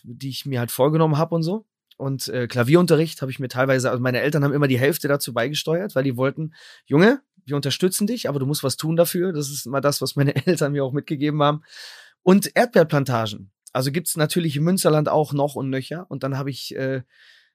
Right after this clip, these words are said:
das ein paar Wochen auch gemacht, dass ich Leute eingewiesen hab und so. Und das Schöne war natürlich, dass man, äh, immer in der frischen Luft war und dass man <laughs> Erdbeeren essen konnte ohne Ende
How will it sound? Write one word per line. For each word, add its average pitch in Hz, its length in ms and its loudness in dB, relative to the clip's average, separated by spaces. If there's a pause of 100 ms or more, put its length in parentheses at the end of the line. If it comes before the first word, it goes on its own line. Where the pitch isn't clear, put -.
das 139 160 -2
ein 156 100 -2
paar 147 200 4
Wochen 143 240 2
auch 156 160 2
gemacht, 135 400 0
dass 127 120 -4
ich 135 120 -10
Leute 135 300 0
eingewiesen 151 560 2
hab 131 180 0
und 120 140 -4
so. 113 100 -10
Und 110 100 -12
das 117 100 -6
Schöne 139 260 2
war 143 100 2
natürlich, 143 380 0
dass - 180 -6
man, 131 380 -4
äh, 123 220 -4
immer 131 180 -2
in 131 80 2
der 123 80 0
frischen 139 320 -4
Luft 123 180 -6
war 135 220 0 (420)
und 143 160 -2
dass 139 140 -2
man 139 120 2
<laughs> - 20 -2
Erdbeeren - 460 -2
essen 131 280 -4
konnte 160 340 2 (440)
ohne 190 320 8
Ende 156 420 2